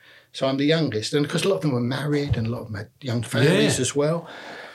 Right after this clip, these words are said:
Speaker 1: And you go down there, and, I mean, Wednesday afternoons were sports day, so I loved it. It was, you know, football.
Speaker 2: Which
Speaker 1: I
Speaker 2: is an army thing, isn't it?
Speaker 1: Yeah, and,
Speaker 2: Yeah.
Speaker 1: and university.
Speaker 2: Yeah,
Speaker 1: Yeah,
Speaker 2: yeah,
Speaker 1: it's
Speaker 2: yeah.
Speaker 1: both, but we ended up playing, I played half the season in goal, which was,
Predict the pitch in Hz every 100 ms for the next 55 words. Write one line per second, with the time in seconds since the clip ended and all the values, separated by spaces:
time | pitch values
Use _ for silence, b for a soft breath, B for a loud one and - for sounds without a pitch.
0 | B B B B B B - 156 170 175
1 | 202 147 131 131 147 151 - 165 185 175
2 | 190 175 147 156 135 113 110 - 156 147
3 | - 160 156 131 120 123 147 147 160 147
4 | 131 123 - 131 120 - 147 - 151 123
5 | 120 113 110 110 107 101 - 95 107 104
6 | 104 156 135 127 143 135 123 131 123 151
7 | 147 117 117 117 117 117 110 156 - 151
8 | 143 143 196 160 151 - 147 - B B
9 | 175 175 220 165 156 - - 139 120 120
10 | 113 147 139 87 - 113 - 85 -